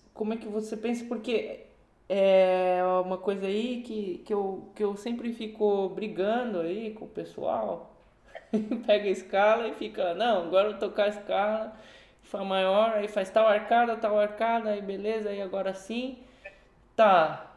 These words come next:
mas <laughs> eu não sei, pra mim eu, eu, eu sinto que a, o estudo de escala você tem que, claro, né, por, por exemplo, você vai improvisar alguma coisa assim, né, ou escalas, é, diferentes, aí você tem que tá muito lá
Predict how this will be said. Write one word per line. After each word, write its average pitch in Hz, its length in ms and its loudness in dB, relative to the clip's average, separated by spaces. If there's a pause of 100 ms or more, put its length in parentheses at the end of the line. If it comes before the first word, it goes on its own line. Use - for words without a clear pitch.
(160)
mas 196 520 -4 (680)
<laughs> - 580 -20
eu 220 100 0
não 269 120 4
sei, 247 260 4
pra 240 200 0
mim 247 140 0
eu, 269 100 6
eu, 233 340 2
eu 233 120 2
sinto 262 300 -6
que 240 140 -6
a, 196 360 -8
o 202 60 -8
estudo 214 300 -8
de 202 80 -8
escala 226 420 -2
você 233 240 -8
tem 226 160 -10
que, 247 680 -14 (760)
claro, 226 400 4
né, 220 140 0
por, 214 200 -2
por 220 160 -4
exemplo, 214 200 2
você 214 100 -6
vai 214 160 6
improvisar 196 840 4
alguma 180 320 -2
coisa 185 280 -2
assim, 175 360 -8
né, 180 220 -2
ou 175 380 0
escalas, 180 680 2
é, 175 80 0
diferentes, 196 640 -2
aí 185 140 4
você 202 260 -6
tem 220 160 -4
que 214 120 -8
tá 208 500 2
muito 220 540 -2
lá 202 480 0